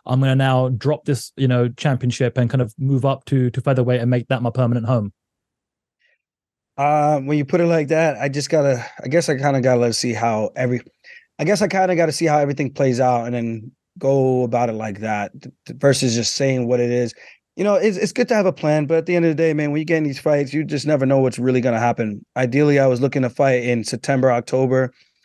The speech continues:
Speaker 2: Uh, I was hoping September, possibly turn around and fight in December and do something really, really special. But,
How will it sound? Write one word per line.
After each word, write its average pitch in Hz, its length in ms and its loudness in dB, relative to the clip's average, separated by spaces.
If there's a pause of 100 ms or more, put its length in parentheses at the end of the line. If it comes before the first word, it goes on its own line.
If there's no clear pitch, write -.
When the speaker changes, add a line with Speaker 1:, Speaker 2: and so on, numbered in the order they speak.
(400)
Speaker 2:
Uh, 113 300 -6
I 151 80 2
was 135 100 0
hoping 170 520 0
September, 147 580 0
possibly 139 460 -2
turn 139 240 -2
around 131 340 0
and 120 100 -2
fight 139 220 0
in 117 340 -4
December 135 600 0 (500)
and 131 160 0
do 127 140 0
something 123 360 -2
really, 131 240 2
really 127 380 2
special. 156 560 -2 (540)
But, 123 240 0